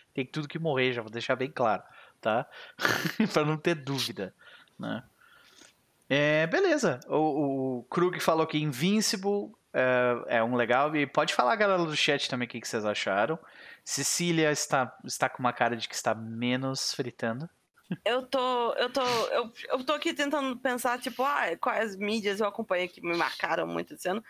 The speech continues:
Speaker 2: Eu
Speaker 1: Uhum.
Speaker 2: acho que só teve uns webtoons, assim, que eu fiquei muito, tipo,
Speaker 1: Ah, legal.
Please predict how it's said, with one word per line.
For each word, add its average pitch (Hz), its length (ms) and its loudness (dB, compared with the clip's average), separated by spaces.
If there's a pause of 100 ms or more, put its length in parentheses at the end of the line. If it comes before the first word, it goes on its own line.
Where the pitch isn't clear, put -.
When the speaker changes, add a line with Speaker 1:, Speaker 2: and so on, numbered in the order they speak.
(140)
Speaker 2:
Eu 123 100 -10
Speaker 1:
Uhum. - 60 -12
Speaker 2:
acho 269 200 0
que - 60 2
só 349 60 -2
teve 359 200 -2
uns 392 120 0
webtoons, 330 600 -2
assim, 254 260 -2
que 254 80 -2
eu 254 60 -4
fiquei 262 240 -4
muito, 262 340 -2
tipo, - 220 -8
Speaker 1:
Ah, 349 120 0
legal. 202 480 0